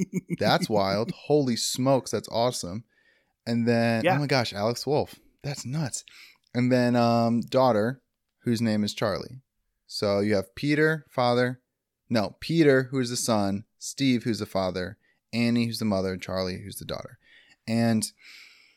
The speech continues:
Speaker 2: Peter is going to a house party, and he is forced to bring his little sister, Charlie, um, to this party.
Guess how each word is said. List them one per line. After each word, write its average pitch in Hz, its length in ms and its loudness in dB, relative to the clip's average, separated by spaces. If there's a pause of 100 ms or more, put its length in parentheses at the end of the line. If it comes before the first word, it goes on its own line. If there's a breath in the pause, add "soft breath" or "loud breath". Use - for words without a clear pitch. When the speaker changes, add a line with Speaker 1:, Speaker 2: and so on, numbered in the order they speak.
(960 soft breath)
Speaker 2:
Peter 170 580 4
is 139 160 -4
going 139 200 4
to 156 100 4
a 147 60 6
house 117 240 6
party, 117 540 2
and 107 140 0
he 110 80 4
is 110 120 0
forced 110 400 2
to 117 60 -12
bring 113 580 0
his 110 480 2 (200)
little 110 200 0
sister, - 300 -2
Charlie, 98 580 2 (380)
um, 92 600 -2 (460)
to 107 220 4
this 95 160 2
party. 85 460 -4